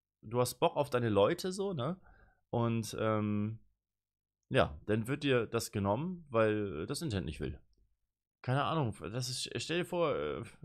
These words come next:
cooler Weg als Beispiel hat, hat B-V-B-Tickets, geht ins Stadion und die sagen, nee, die, ihre Tickets sind ungültig. Und du kriegst, du kommst halt einfach nicht rein. Ähm, oder was weiß ich denn, ähm, du willst, äh, seit langem willst du da und dahin,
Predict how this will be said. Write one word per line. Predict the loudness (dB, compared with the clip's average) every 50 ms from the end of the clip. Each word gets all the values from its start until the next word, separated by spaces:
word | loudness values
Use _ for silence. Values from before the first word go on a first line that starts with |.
| -14 -10 -2
cooler | 2 2 2 4
Weg | 2 2
als | 0 -2 -2
Beispiel | -2 -2 0 2 0
hat, | 0 0 0
hat | 0 0 0 -2 -4 -4
B-V-B-Tickets, | -2 -2 0 2 0 2 2 0 -2 -2 -4 -4 -4 -6 -6 -6 -12 _ -16 _ _ _ _ _ _ _ _
geht | -2 0 0
ins | 0 0 0
Stadion | 4 4 4 4 4 2 0 -2 -2
und | -4 -6 -6 -6 -6 -6 -4
die | -4
sagen, | -2 -2 -2 -2
nee, | -2 -2
die, | -2 -2 -4
ihre | -4 -4 -4 -4
Tickets | -4 -6 -6 -6 -8 -8
sind | -8
ungültig. | -6 -4 -4 -2 -2 -2 -4 -4 -8 -12 -8 -4
Und | -4 -2
du | -2
kriegst, | -2 -4 -4 -4 -4 -6
du | -8 -6
kommst | -4 -2 -2 0 -2
halt | -2 -2
einfach | -4 -6 -6
nicht | -6 -6 -6 -6
rein. | -4 -4 -4 -6 -8 -16 _ _ _ _ _ _ _ _ _ _ _ _ _ _ -2
Ähm, | 0 0 0 0 -2 -6 -6
oder | -4 0 2 4 4 2 0 -4 -10 -20 _ _ _ _ _ _
was | -4 -2 -2 0 0
weiß | -2 -2 -2
ich | -4 -8 -4
denn, | -2 -2 -2 -2 -2
ähm, | -4 -4 -2 -2 -2 -4 -4 -6 -8 -14 _ _ _ _ _ _ _ _ -16 -16 -16 -16 -18 -20 -16 -8
du | -4 -4 0
willst, | 0 0 0 0 -4 -8 -4
äh, | 0 0 0 0
seit | 2 0 0 0 0
langem | 0 0 0 0 0 -2 0
willst | 0 -2 -2 -2 -4
du | 0
da | 2 4 4 4 4
und | 2
dahin, | 2 0 2 2 2 0 0 -2 -6 -8